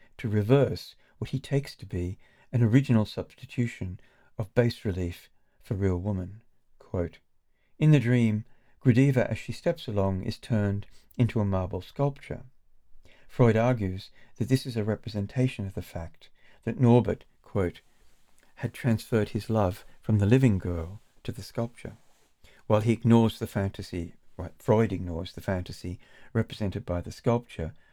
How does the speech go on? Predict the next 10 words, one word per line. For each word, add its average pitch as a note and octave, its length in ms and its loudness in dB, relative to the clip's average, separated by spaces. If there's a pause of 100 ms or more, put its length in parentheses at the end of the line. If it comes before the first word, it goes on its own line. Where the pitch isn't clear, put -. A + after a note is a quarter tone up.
(120)
with G#2+ 100 -6
its - 140 -12
beautiful G#2 480 -8
lingering F#2 460 -8
foot. - 380 -14 (880)
So - 160 -4
the A#2+ 100 4
latent B2+ 500 2
dream C3 320 2
thoughts - 580 -6